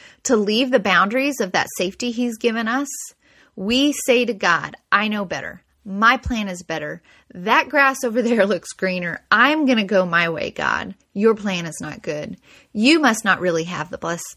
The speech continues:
best plan in mind for me." So do you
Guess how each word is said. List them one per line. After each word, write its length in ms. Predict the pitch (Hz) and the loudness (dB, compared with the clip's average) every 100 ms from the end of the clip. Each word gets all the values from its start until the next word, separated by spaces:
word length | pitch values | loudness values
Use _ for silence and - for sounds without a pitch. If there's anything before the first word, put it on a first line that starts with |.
| - | -6
best 380 | 175 185 185 - | 0 0 -2 -10
plan 320 | 190 175 165 | -8 -6 -6
in 180 | 180 165 | -8 -8
mind 280 | 156 165 170 | -8 -8 -10
for 160 | - | -12
me." 340 | - - 196 - _ _ _ _ _ | -12 -12 -16 -18 _ _ _ _ _
So 160 | - 247 | -6 0
do 80 | 254 | 4
you 200 | 349 | 6